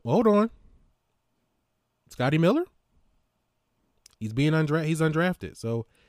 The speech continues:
he's gonna be on your waiver wire. If you got the space, stash him.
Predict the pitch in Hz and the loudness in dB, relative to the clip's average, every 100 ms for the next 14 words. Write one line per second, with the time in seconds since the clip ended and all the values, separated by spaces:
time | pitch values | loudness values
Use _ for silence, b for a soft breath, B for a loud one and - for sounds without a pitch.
0 | b - 110 131 143 151 156 151 170 147 | b -10 -4 -2 0 0 0 0 -2 -2
1 | 127 123 127 131 _ _ - 113 135 143 | -2 -2 -4 -8 _ _ -12 -4 -2 -2
2 | 147 - 160 - 156 156 - 87 | -4 -4 -4 -4 -6 -4 -6 -10